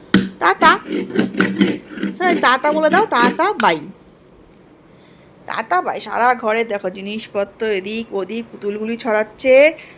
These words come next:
জামাগুলি সব টেনে বার করছে, এই করছে আর কি।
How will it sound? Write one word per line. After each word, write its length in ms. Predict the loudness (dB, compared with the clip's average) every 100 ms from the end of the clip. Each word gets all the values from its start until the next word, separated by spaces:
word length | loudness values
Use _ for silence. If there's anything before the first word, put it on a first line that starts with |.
| -20 -20 -8
জামাগুলি 520 | -4 -2 -2 -4 -6
সব 160 | -4 -6
টেনে 260 | -6 -6 0
বার 240 | 2 2
করছে, 680 | 2 -2 -2 2 6 6 4 -2 -14 -8
এই 160 | -8
করছে 420 | -8 -14 -14 -14
আর 80 | -14
কি। 120 | -14